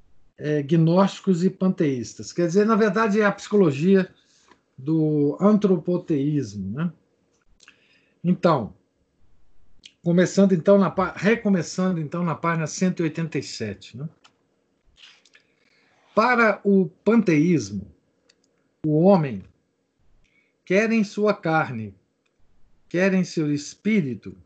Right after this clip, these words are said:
é divino. Isso é o panteísmo, né? O universo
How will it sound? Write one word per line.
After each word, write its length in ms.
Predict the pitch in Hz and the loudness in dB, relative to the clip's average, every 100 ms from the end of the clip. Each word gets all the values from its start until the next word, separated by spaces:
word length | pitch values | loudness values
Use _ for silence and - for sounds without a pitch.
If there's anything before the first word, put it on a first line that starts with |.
| _ _ _ _ _ _ - | _ _ _ _ _ _ -6
é 160 | 160 175 | -4 -2
divino. 720 | 160 202 139 185 170 117 98 _ _ _ _ - - - _ _ _ _ _ - - | 0 0 4 4 4 2 -8 _ _ _ _ -20 -20 -20 _ _ _ _ _ -18 -18
Isso 200 | - 165 | -8 -4
é 80 | 165 | -2
o 160 | 151 | -4
panteísmo, 760 | - - 151 175 139 127 98 95 | -6 -8 -4 -2 -2 -2 -6 -8
né? 140 | 127 170 - _ _ _ _ _ _ _ _ _ _ _ _ - - _ _ _ _ _ _ _ _ _ - | -6 -8 -12 _ _ _ _ _ _ _ _ _ _ _ _ -20 -20 _ _ _ _ _ _ _ _ _ 2
O 100 | 214 | 6
universo 840 | 208 202 190 247 220 - 160 | 8 6 4 4 0 -8 -14